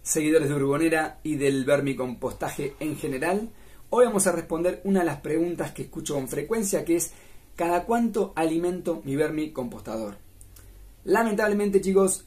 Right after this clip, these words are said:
esto no se puede generalizar. Depende de qué tipo de vermicompostador tenemos, qué cantidad de materia orgánica generamos al día y, en consecuencia, qué ne-,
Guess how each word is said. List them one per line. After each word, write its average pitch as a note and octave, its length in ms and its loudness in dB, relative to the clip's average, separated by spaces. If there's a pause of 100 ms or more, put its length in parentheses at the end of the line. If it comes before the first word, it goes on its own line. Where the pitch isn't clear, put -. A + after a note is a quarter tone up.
esto G3+ 540 2 (120)
no G3 120 -2
se G#3+ 140 -2
puede A#3+ 180 0
generalizar. B2+ 680 -4
Depende C#3+ 460 0
de A#2 160 -4
qué F#3+ 120 4
tipo F#3+ 280 0
de D#3 60 4
vermicompostador D3+ 500 -2
tenemos, G#3 540 -2 (280)
qué G3+ 120 -2
cantidad F#3+ 280 4
de F#3+ 60 6
materia E3 360 2
orgánica F3+ 360 4
generamos E3+ 600 0
al G3+ 200 2
día A#3 400 2 (180)
y, E3+ 80 6
en F#3 120 2
consecuencia, F#3+ 640 2
qué A3 100 -4
ne-, G3 160 -2